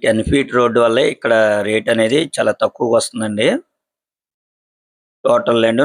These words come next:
నూట ముప్పై రెండు గజాలు అనమాట. బందర్ రోడ్డుకి వచ్చేసి థర్డ్ వస్తుంది.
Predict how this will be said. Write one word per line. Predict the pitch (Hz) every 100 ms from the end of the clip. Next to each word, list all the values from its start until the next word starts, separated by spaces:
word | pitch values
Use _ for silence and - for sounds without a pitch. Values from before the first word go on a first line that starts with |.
| 135
నూట | 113 110
ముప్పై | - 113
రెండు | 107 104
గజాలు | 104 104
అనమాట. | 104 104 98 131 302 - _ _ _ -
బందర్ | 110 110 110
రోడ్డుకి | 117 110 104
వచ్చేసి | 120 - 113 -
థర్డ్ | 113 110 107
వస్తుంది. | - 107 143 117